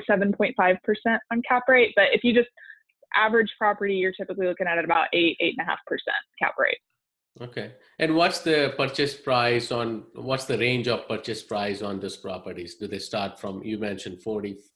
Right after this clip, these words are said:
Speaker 2: forty, forty-five to hundred fifty, or what's the range?
Speaker 1: Uh, my favorite price point, I, if I can stay between about seventy-five and ninety-five thousand dollars, that's, that's my favorite. The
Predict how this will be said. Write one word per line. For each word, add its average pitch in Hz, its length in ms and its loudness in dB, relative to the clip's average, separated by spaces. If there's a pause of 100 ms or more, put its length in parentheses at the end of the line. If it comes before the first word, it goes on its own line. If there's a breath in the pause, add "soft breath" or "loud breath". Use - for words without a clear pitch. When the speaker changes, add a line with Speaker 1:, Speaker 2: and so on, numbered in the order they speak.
Speaker 2:
forty, 147 420 -2
forty-five 143 880 0
to 127 200 -4
hundred 135 340 0
fifty, 160 440 0
or 123 200 2
what's 123 240 -2
the 98 120 -10
range? 101 420 -4 (920 loud breath)
Speaker 1:
Uh, 262 360 8
my 254 200 2 (180)
favorite 277 680 6
price 294 220 2 (180)
point, 302 340 -2
I, 220 80 2
if - 200 0
I 226 160 6
can 240 240 4 (200)
stay 233 300 8
between 233 440 4
about 196 520 6 (460 soft breath)
seventy-five 202 760 6
and 180 120 -2
ninety-five 175 640 2
thousand 202 300 2
dollars, 196 480 6 (100)
that's, 185 220 4 (760)
that's 190 240 4
my 170 180 2
favorite. 131 420 4
The 175 240 6